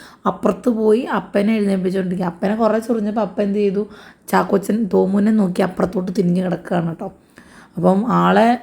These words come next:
ശരിക്കും നമ്മൾ ഉറങ്ങാൻ പ-, മറ്റേത് നമ്മൾ ഉറങ്ങുമായിരുന്നു, അവനെ അടുത്ത് കിടത്തിയിട്ട് ഉറങ്ങുമായിരുന്നു, കുഴപ്പമില്ല,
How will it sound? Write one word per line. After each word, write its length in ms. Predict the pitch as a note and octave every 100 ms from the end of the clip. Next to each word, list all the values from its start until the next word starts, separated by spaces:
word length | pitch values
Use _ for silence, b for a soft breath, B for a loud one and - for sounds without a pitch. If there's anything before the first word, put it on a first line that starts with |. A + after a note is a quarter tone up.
| -
ശരിക്കും 440 | B3 A#3 A3 B3 A#3+
നമ്മൾ 180 | A3+
ഉറങ്ങാൻ 480 | A#3+ G#3+ G3+ G#3+ A#3+
പ-, 180 | A#3 A3+
മറ്റേത് 440 | G#3+ - B3+ D4+
നമ്മൾ 280 | D#4 C#4 C4
ഉറങ്ങുമായിരുന്നു, 1040 | C4+ D#4 A3+ A3 A3+ A#3+ A#3+ A#3 G3+ F3+ G3
അവനെ 220 | G3+ G#3
അടുത്ത് 320 | G#3 F#3+ -
കിടത്തിയിട്ട് 520 | G#3+ - - G#3 F3+
ഉറങ്ങുമായിരുന്നു, 540 | A3+ A3 G#3+ G#3+ G#3 A3
കുഴപ്പമില്ല, 520 | A#3 G#3+ A3+ G#3+